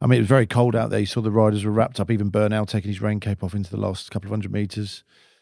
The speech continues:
It was interesting to see the interview with Hugh Carthy this morning. He looked the most disappointed, actually. I think they were really planning. Uh, they, they, they,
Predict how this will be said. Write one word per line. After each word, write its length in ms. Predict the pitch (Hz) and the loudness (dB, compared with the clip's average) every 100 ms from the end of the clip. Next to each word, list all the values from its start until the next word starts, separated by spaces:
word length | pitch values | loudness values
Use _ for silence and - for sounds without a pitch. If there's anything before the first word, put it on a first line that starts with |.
| _ - | _ -4
It 40 | 110 | 0
was 60 | |
interesting 280 | 139 127 113 | 2 0 -2
to 60 | 131 | -2
see 100 | 127 | 0
the 60 | |
interview 240 | 120 101 110 | 0 0 0
with 100 | 98 | 0
Hugh 140 | 117 | -2
Carthy 340 | - 131 117 113 | 2 2 0 -4
this 180 | 104 | -8
morning. 240 | 117 98 95 | -6 -4 -2
He 120 | 131 | -2
looked 120 | 135 | -4
the 60 | 113 | -2
most 240 | 139 135 | -2 -2
disappointed, 540 | 110 95 - 98 95 98 | -6 -10 -10 -12 -12 -12
actually. 340 | - 101 107 | -12 -10 -10
I 60 | 101 | -10
think 160 | 120 | -8
they 100 | 113 | -6
were 140 | 107 104 | -4 -2
really 240 | 117 110 | -2 -2
planning. 520 | - 113 110 107 101 139 | -4 -4 -2 -4 -8 -6
Uh, 60 | |
they, 140 | 104 113 | -2 0
they, 260 | 110 107 | 2 0
they, 240 | 107 107 | 0 -2